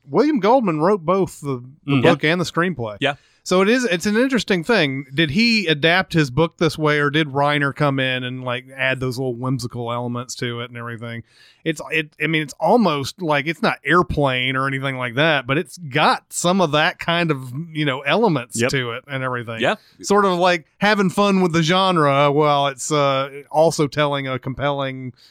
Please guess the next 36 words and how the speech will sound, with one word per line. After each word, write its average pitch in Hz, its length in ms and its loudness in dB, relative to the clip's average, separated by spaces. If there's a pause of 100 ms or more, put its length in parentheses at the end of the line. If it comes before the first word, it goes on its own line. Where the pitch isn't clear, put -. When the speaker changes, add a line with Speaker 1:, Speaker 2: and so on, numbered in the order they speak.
(100)
Speaker 1:
you 165 100 -2
know, 127 260 -2
fairy 180 360 2
tale. 123 180 -4
Speaker 2:
Yeah. 113 160 2
Speaker 3:
There 170 140 -4
should 190 180 -8
be 202 100 -2
more 156 220 0
movies 131 320 0
like 98 240 -10
it. 101 120 -10 (180)
Speaker 2:
Yes, 123 280 0
I 117 100 0
agree. 113 260 0
Speaker 3:
Like, 139 240 0
in 151 120 -2
this 156 200 0
landscape 139 720 -2
of 95 400 -6
every 127 180 -4
time 123 220 -4
I 107 60 -2
see 117 260 -6
a 107 40 -4
new 110 220 -10
remake 110 400 -6
or 101 80 -8
sequel, 113 460 -8
that 101 120 -8
I 92 180 -12 (100)
just - 140 -18
wanna 95 200 -10
hit - 180 -14
my 92 140 -10 (160)
face. - 1000 -6